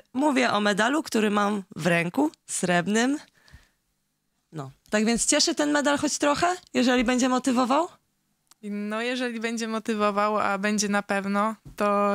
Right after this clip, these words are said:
Speaker 2: cieszy. Yy, no, ja też wiem z własnego doświadczenia, tak jak parę lat tak naprawdę pod rząd nie, nie miałam za bardzo szczęścia na Mistrzostwach Europy. Tak w tym roku pojechałam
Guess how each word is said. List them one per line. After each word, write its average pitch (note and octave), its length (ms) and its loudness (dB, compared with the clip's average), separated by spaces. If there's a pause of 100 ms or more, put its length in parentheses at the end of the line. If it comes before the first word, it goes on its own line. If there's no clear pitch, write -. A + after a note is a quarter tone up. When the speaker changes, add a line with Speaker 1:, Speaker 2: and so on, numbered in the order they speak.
Speaker 2:
cieszy. G#3 580 0 (680)
Yy, G3+ 80 -6 (420)
no, A#3 100 0
ja C#4 140 2
też D4 220 0
wiem A#3 180 2
z G#3+ 40 -2
własnego A3 420 0
doświadczenia, G#3 760 -2
tak G3+ 240 -6
jak G3 440 -4 (380)
parę G3 260 -2
lat G3 320 -2
tak F#3+ 180 -6
naprawdę F#3 440 -4
pod F#3+ 180 -4
rząd F#3 480 -2 (500)
nie, F#3+ 340 0
nie G3 120 2
miałam G3+ 280 0
za G#3 120 -4
bardzo F#3+ 320 -4
szczęścia G3 680 -2
na F#3 280 0
Mistrzostwach F#3+ 520 -4
Europy. G3 540 -2
Tak G3+ 160 -2
w - 60 -14
tym G3+ 200 -2
roku G3 520 -2
pojechałam G3+ 760 0